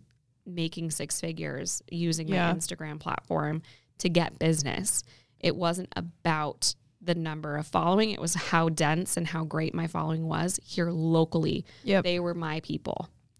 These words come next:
Speaker 2: It's always better to have a hundred raving fans than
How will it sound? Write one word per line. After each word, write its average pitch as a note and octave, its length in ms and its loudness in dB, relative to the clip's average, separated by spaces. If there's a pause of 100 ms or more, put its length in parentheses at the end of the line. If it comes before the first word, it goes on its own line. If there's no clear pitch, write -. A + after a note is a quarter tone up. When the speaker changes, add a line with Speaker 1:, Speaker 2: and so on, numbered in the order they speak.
(160)
Speaker 2:
It's G#3+ 400 6
always G#3 400 8
better F3+ 320 8
to F#3 160 2
have E3 500 6 (540)
a G#3 80 8
hundred G3 560 8
raving E3+ 540 8
fans E3+ 680 6 (480)
than E3 500 6